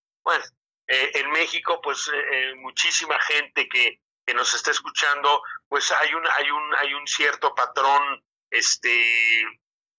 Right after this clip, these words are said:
con una mezcla, eh, europea. Nuestra, nuestra propia raza mexicana, pues tiene, tiene, tiene un componente, digamos,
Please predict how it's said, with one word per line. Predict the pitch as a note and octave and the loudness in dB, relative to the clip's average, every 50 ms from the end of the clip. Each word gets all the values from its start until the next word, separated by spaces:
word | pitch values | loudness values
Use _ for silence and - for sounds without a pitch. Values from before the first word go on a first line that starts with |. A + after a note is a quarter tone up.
| _ _ | _ _
con | C#3+ D3 | 0 2
una | D3 D3+ D3+ D3+ D3 D3 | 2 4 4 2 2 2
mezcla, | D3+ D3+ D3 - - D3 C#3+ C#3 C#3 C3+ B2+ B2 A#2+ A2 - - _ _ _ _ _ | 2 2 2 0 0 2 2 2 2 2 2 2 2 0 -2 -4 _ _ _ _ _
eh, | A#2 A#2+ - - - | -4 -4 -2 -2 -2
europea. | C#3 C3+ C3+ C3+ C#3 C#3 - A3 G#3+ F#3 D3+ C3+ | 0 0 2 2 0 0 0 2 2 2 2 2
Nuestra, | C3 B2+ B2 - - C3 C3 | 2 0 -2 -2 -2 -2 -2
nuestra | B2+ B2+ B2 - - B2+ A#2+ - | -2 -4 -6 -2 -2 -2 -2 0
propia | - C#3 C#3 C#3 - C#3+ C#3 C3+ C3+ B2+ A2+ - - - _ _ _ - | 2 2 2 2 2 2 2 2 4 2 2 0 -4 -10 _ _ _ -2
raza | B2 C3+ C3+ - - C#3 C3+ | 0 0 0 2 0 0 0
mexicana, | C3 C3 B2+ - - - - - - D#3 D3+ C#3 C3+ C3 B2+ - - - _ _ _ _ | 0 -2 -4 -4 -8 -18 -8 -2 0 0 0 0 2 0 0 0 -2 -8 _ _ _ _
pues | - C#3+ C#3 - - | -4 -2 -2 -2 0
tiene, | D#3+ D#3 D3+ D3+ D3 D3 D3 D3+ - - | 0 0 0 2 2 2 0 0 0 -2
tiene, | D3 C#3+ C#3+ C#3+ C#3 C#3 C#3 C#3 C3+ C3+ C3 B2+ B2 B2 B2 - - | -2 -2 0 0 2 2 2 4 4 4 4 4 4 4 2 0 -2
tiene | C#3 C#3 C#3 C3+ | -2 -4 -4 -4
un | C#3 - | -6 -6
componente, | - C#3 C3 - - C3 C3 C3 C3+ C3 B2+ - - C3+ B2+ B2 A#2+ A#2+ A#2 A2+ A2+ A2 | -4 -4 -4 0 2 2 4 4 4 2 0 -2 -4 -2 2 2 4 4 4 2 0 0
digamos, | A2 A2+ A2 A#2+ A#2+ A#2+ A#2 A#2+ B2 A#2+ - - - | -4 -4 -2 -2 -2 0 0 0 0 0 -2 -4 -8